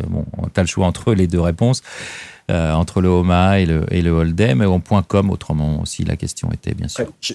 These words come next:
Speaker 2: je suis, je suis vraiment un pur joueur de, de, de cash game, hein. J'ai, euh, je fais que du cash game, donc du coup, je vais pas pouvoir répondre à, à cette question-là parce que j'ai fait un peu de Homa, mais,
Speaker 1: Et
Speaker 2: euh,
Speaker 1: en
Speaker 2: mais
Speaker 1: plus
Speaker 2: bon,
Speaker 1: de
Speaker 2: c'est
Speaker 1: cash
Speaker 2: pas
Speaker 1: game, Hold'em, tu joues pas à d'autres variantes ?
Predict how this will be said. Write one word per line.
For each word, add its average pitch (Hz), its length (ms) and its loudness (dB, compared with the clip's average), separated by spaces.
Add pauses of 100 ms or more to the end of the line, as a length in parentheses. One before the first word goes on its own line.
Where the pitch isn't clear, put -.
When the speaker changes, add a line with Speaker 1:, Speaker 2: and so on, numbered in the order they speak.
(140)
Speaker 2:
je - 80 -8
suis, 131 220 4
je 120 40 4
suis 131 140 2
vraiment 135 220 10
un 135 60 10
pur 127 220 4
joueur 127 240 8
de, 117 300 6
de, 120 160 6
de 123 100 6
cash 120 240 4
game, 117 160 8
hein. 110 100 6
J'ai, 107 260 6
euh, 104 400 6
je 107 120 -6
fais 107 140 0
que 127 160 2
du 123 100 4
cash 120 240 4
game, 139 160 6
donc 120 140 6
du 117 120 6
coup, 143 140 4
je 131 120 6
vais 113 40 8
pas 117 140 6
pouvoir 127 260 8
répondre 120 340 6
à, 110 220 6 (340)
à 110 100 4
cette - 120 -8
question-là 127 360 8
parce 123 120 4
que 135 100 4
j'ai 117 140 6
fait 131 100 4
un 131 100 8
peu 135 140 6
de 127 80 6
Homa, 120 420 8
mais, 107 260 6
Speaker 1:
Et 131 40 8
Speaker 2:
euh, 139 40 8
Speaker 1:
en 139 60 8
Speaker 2:
mais 101 60 2
Speaker 1:
plus 180 140 6
Speaker 2:
bon, 139 60 6
Speaker 1:
de 151 60 8
Speaker 2:
c'est 135 80 2
Speaker 1:
cash 139 180 6
Speaker 2:
pas 127 60 0
Speaker 1:
game, 156 180 6
Hold'em, 143 320 4
tu 120 100 2
joues 104 160 2
pas 110 140 4
à 107 60 4
d'autres 107 180 2
variantes ? 120 480 2